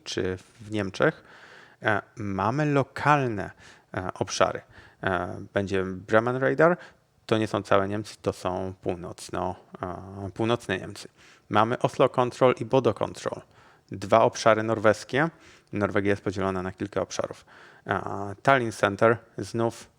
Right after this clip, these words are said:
obszar dla całego kraju. E, Shanwick Oceanic i, mm, Gander Oceanic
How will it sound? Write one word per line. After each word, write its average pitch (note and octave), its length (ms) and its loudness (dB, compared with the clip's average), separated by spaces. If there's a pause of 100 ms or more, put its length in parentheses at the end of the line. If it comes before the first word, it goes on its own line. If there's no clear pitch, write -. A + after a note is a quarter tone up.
(560)
obszar A2 540 2
dla F#2+ 160 2
całego F2+ 400 -2
kraju. - 380 0 (580)
E, F#2 480 -4 (720)
Shanwick D#3+ 440 2 (300)
Oceanic C3+ 600 2 (100)
i, A#2+ 720 -2 (280)
mm, G#2+ 380 -8
Gander A#2 320 4
Oceanic G#2+ 640 -4